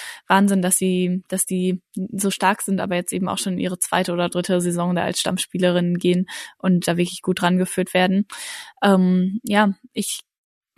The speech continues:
glaub, dass es wirklich hart wird. Ähm, Hessen,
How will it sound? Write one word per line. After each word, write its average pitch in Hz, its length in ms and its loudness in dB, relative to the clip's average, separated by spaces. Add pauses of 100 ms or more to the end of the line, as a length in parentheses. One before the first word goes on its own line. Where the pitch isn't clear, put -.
(200)
glaub, 190 240 2 (340)
dass 196 220 0
es - 140 -4
wirklich 190 260 -4
hart 190 220 -2
wird. 208 260 0
Ähm, 185 380 0 (320)
Hessen, 196 300 -2